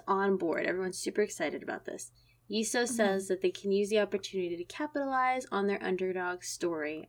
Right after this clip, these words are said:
Speaker 1: Absolutely.
Speaker 2: Mm-hmm.
Speaker 1: Gunsu decides to quit, and he tells Yiso that it's because of her. Very awkward. Because I don't think she expected him to actually do that, and obviously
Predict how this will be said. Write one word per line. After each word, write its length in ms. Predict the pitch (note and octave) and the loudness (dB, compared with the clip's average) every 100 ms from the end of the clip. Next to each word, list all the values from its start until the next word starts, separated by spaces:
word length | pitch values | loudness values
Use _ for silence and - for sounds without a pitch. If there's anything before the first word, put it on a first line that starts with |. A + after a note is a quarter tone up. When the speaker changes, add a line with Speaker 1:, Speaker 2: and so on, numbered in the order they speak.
| _ | _
Speaker 1:
Absolutely. 840 | G3 G#3 - C4+ A3 G3 - - F3+ G3 - _ _ _ _ _ _ _ - | -10 -8 -8 -4 0 0 0 -2 -4 -4 -8 _ _ _ _ _ _ _ -6
Speaker 2:
Mm-hmm. 60 | B3+ | 2
Speaker 1:
Gunsu 760 | C4 E4+ B3 G3 F3 E3 E3 F#3+ | 8 8 8 6 6 6 0 0
decides 580 | F#3+ - F#3 E3+ F3 - | -2 0 0 0 -4 -4
to 140 | F#3+ | -6
quit, 680 | F#3+ - - - - - - - | -6 -6 -4 -4 -6 -14 -12 -6
and 120 | F3 | 2
he 120 | F#3 | 2
tells 380 | F#3 F#3+ F#3+ G3+ | 2 2 2 2
Yiso 440 | G#3 G3 G#3+ G3+ F#3+ | 2 2 4 4 4
that 140 | F3 | 0
it's 120 | E3 | -2
because 380 | - E3 F3 E3+ | -6 -6 -4 -4
of 80 | F3 - F3+ | -4 -2 2
her. 380 | D3+ - F3 - _ _ _ | 2 2 -4 -12 _ _ _
Very 360 | F3 F3+ F3 E3 | 0 6 8 6
awkward. 480 | D3 - - - - _ _ _ _ _ _ _ _ _ _ | 4 -2 -4 -4 -6 _ _ _ _ _ _ _ _ _ _
Because 340 | G3+ F#3 E3+ C#3 | 2 4 4 4
I 80 | E3+ | 4
don't 240 | F#3 G3 | 4 6
think 180 | G#3 F#3+ | 6 4
she 220 | - G#3 | 4 2
expected 480 | D#3 - E3 - D#3+ | 2 2 0 0 -2
him 140 | D3+ D3+ | -4 -4
to 120 | - | -8
actually 420 | D3+ - - D3 - | -8 -6 -6 -6 -2
do 200 | C3 - | -2 -2
that, 200 | E2+ - | -6 -6
and 180 | D2+ - _ | -6 -8 _
obviously 680 | E3+ F3 E3+ C#3 - F3 E3+ | -4 -2 0 0 0 2 2